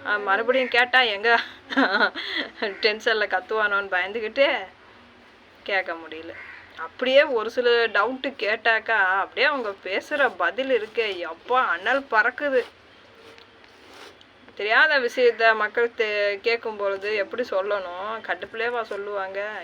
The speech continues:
ஏன் மக்கள்லாம் இப்படி இருக்காங்கன்னு தெரியல மக்களே. இதற்கெல்லாம் காரணம் அலட்சியம், திமிரு, தெனாவட்டு.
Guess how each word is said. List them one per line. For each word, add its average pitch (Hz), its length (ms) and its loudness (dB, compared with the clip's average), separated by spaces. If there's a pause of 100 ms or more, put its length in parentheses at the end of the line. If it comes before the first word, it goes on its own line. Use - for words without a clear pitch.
ஏன் 285 240 -8
மக்கள்லாம் 254 420 -2
இப்படி 214 240 -6
இருக்காங்கன்னு 240 460 -4
தெரியல 214 360 -8
மக்களே. 208 340 -10 (640)
இதற்கெல்லாம் 196 680 -2
காரணம் 233 600 0 (360)
அலட்சியம், 185 640 -10 (300)
திமிரு, 202 380 -10 (220)
தெனாவட்டு. 190 600 -6